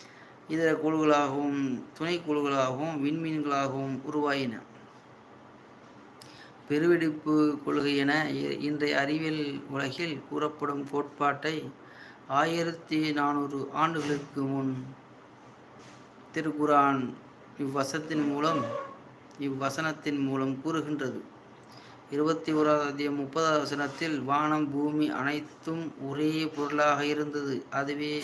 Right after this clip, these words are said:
அதை நாமே பிளந்தெடுத்தோம்" என்று இந்த நாற்பத்தி ஓராவது வசனம், நாற்பத்தி ஓராவது அத்தியாயம் பதினோரு வசனத்தில், அதன்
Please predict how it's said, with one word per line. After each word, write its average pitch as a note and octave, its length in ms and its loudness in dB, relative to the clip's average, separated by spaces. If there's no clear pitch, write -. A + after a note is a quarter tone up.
அதை C#3 240 0
நாமே D3+ 600 0
பிளந்தெடுத்தோம்" D#3 920 -2
என்று C#3+ 680 -2
இந்த C3+ 520 -2
நாற்பத்தி D3+ 460 0
ஓராவது D3 260 2
வசனம், C#3+ 600 -2
நாற்பத்தி D3+ 440 -2
ஓராவது C#3+ 280 0
அத்தியாயம் D3 480 0
பதினோரு D3 300 2
வசனத்தில், C#3 680 -2
அதன் C#3 560 0